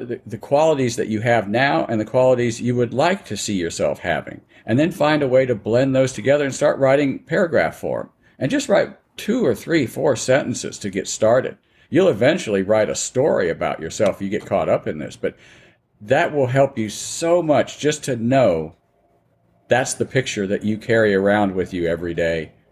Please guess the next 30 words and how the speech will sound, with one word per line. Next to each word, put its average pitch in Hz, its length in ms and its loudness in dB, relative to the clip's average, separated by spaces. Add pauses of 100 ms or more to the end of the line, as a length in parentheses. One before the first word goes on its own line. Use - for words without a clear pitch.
(100)
and 98 140 -4
take 98 240 0
into 95 180 -2
the 82 80 -6
marketplace. 92 560 -2
'Cause 98 140 -2
that 135 220 2
picture 180 320 -2
that 98 160 -4
you 120 120 -2
create, 127 320 0
that 127 200 0
picture 156 280 -4
you 117 80 -6
take 123 180 0
into 117 120 -2
the 101 60 -2
marketplace 127 560 0 (320)
determines 110 580 0 (220)
everything 147 480 0
in 139 80 2
your 135 140 0
life. 123 320 0 (600)
That 123 200 2
self-concept 139 720 -2
you 113 120 -4
have 120 200 0
of 110 120 -8
yourself 117 360 0
determines 104 640 -2